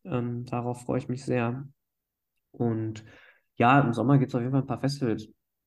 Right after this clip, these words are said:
Aber was genau, ähm, wird noch kommen auf jeden Fall. Wir, ich freue mich jetzt erstmal wahnsinnig auf die erste eigene Headliner-Tour, ähm,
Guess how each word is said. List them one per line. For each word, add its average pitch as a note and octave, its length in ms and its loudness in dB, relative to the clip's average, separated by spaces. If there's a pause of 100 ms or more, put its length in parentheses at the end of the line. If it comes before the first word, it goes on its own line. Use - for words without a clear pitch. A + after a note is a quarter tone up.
(180)
Aber A#2 260 2
was C#3 200 0
genau, B2 480 6
ähm, - 880 -4 (180)
wird C3+ 220 4
noch C3 160 4
kommen C3+ 400 2
auf D2+ 160 -8
jeden - 140 -8
Fall. G2+ 200 -10
Wir, A2+ 120 -4 (160)
ich - 100 -6
freue D3+ 180 4
mich C#3+ 120 6
jetzt C#3 140 2
erstmal B2 300 2
wahnsinnig B2 460 0
auf A#2 180 -2
die A2+ 220 -4
erste A#2 420 0
eigene A#2 420 2 (800)
Headliner-Tour, B2+ 1000 6
ähm, A#2+ 480 -2